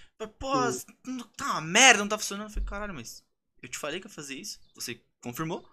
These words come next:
Speaker 2: <laughs> Ontem teve um caso engraçado demais. Engra-, nossa, cara, eu olhei assim, eu falei, "Mano, hoje é sexta-feira. Hoje é tarde. Deixa pra lá", né? Mas foi muito engraçado. O cliente abriu um chamado aí conosco, né?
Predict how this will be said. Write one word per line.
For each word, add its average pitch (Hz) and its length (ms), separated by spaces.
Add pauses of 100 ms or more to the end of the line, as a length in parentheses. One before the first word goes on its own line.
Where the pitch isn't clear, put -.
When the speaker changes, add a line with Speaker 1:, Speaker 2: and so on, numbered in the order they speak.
(240)
Speaker 2:
<laughs> - 600
Ontem 175 560
teve 165 200
um 170 60
caso 160 280
engraçado 160 640
demais. 143 600
Engra-, 151 260
nossa, 165 500
cara, 135 260
eu 143 120
olhei 160 280
assim, 151 120
eu 147 60
falei, 160 160
"Mano, 131 300 (400)
hoje - 140
é - 40
sexta-feira. - 800
Hoje 214 920
é - 140
tarde. 202 500 (580)
Deixa - 140
pra 143 180
lá", 113 380
né? 131 280
Mas 143 140
foi 147 80
muito 143 180
engraçado. 160 420
O - 140
cliente 139 220
abriu 135 160
um 135 40
chamado 127 340
aí 120 60
conosco, 123 420 (540)
né? 113 160